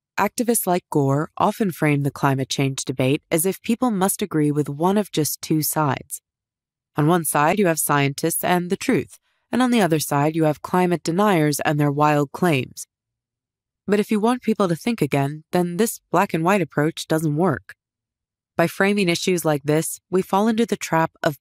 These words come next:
binary bias. This is when, in our quest for clarity, we simplify a complex range of viewpoints into just two categories.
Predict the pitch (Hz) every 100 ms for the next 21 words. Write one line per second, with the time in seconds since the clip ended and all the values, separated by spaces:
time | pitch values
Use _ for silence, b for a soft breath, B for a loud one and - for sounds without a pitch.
0 | - 151 165 170 165 151 139 143 131 -
1 | - - _ _ _ _ _ _ - 190
2 | 233 254 196 180 165 170 - 147 143 -
3 | - 180 - - - - 208 170 147 151
4 | - - 196 - 254 247 202 - 165 156
5 | - - 226 233 196 - - 170 175 160
6 | 147 190 - 147 143 143 151 147 143 160
7 | 156 - - 185 170 - 190 190 147 127
8 | - - -